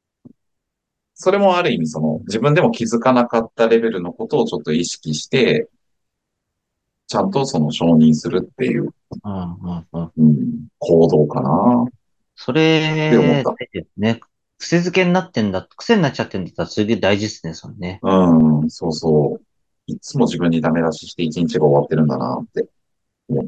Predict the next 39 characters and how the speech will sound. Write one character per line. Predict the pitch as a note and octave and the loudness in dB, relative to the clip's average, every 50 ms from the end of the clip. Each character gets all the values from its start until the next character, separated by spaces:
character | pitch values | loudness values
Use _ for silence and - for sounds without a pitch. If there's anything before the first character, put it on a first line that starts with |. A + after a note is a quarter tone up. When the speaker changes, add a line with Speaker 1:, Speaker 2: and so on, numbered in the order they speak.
| - | -4
Speaker 1:
た。 | - - - - _ _ _ - - - _ _ _ _ _ _ | -6 -6 -6 -6 _ _ _ -20 -20 -20 _ _ _ _ _ _
Speaker 2:
あ、 | - A#2 | -4 -4
妻 | - - - D3+ C3+ A#2+ G#2+ | -4 -4 -4 0 0 0 0
が | G2+ F#2+ | -2 -4
こ | - - G2+ | -6 -6 -6
う | F#2+ | -4
目 | F#2+ G2+ | -2 -2
の | G#2+ G#2+ | 0 0
前 | A2 A2 A2 G2+ | 2 2 0 0
に | F#2 F2 | -2 -4
い | F2 F2 | -4 -4
る | F2+ F#2 F#2 | -4 -4 -2
ん | F2 E2+ E2 | -2 -2 -2
で | D#2+ D#2+ D#2 | -2 -2 -2
あ | D#2 D#2 | -2 -2
れ | E2+ E2+ | -2 -4
で | E2+ E2 | -4 -4
す | - - | -6 -10
け | - - D#2+ | -10 -6 -4
ど、 | E2 E2+ E2 D#2+ D#2 | -2 -2 -2 -2 -4
僕、 | E2+ F#2 F2+ - - | -6 -8 -6 -4 0
Speaker 1:
う | - F3 D#3+ B2+ G#2 F#2 | 2 4 4 4 2 2
ん。 | E2 D#2 D2+ D2 D#3+ F3 - _ _ _ _ _ _ _ _ _ _ _ _ _ _ _ _ _ _ _ - | 0 0 0 -2 -4 -8 -12 _ _ _ _ _ _ _ _ _ _ _ _ _ _ _ _ _ _ _ -8
Speaker 2:
な | - A2 | -6 -4
ん | |
か | G2 G2 | -2 -2
ヤ | A2+ D3 | 0 0
マ | F#3+ F#3 D#3+ | 2 0 0
ト | C3+ G#2+ | -2 -4
ン | F#2+ E2+ | -6 -8
と | - - | -12 -8
全 | - A2+ C#3 F3 F3+ | -6 -4 -2 -2 -2
然 | E3+ F3 F#3 F3 | -2 -2 -2 0
逆 | D#3+ E3 D#3 D#3 E3+ | 0 -2 -2 -2 -4
の | D#3 D3 | -4 -4
癖 | D3 - - E3 C#3+ | -6 -4 -2 0 0
が | A2 F#2 D#2+ | 0 0 -2
あ | D#2+ | -4
っ | - | -8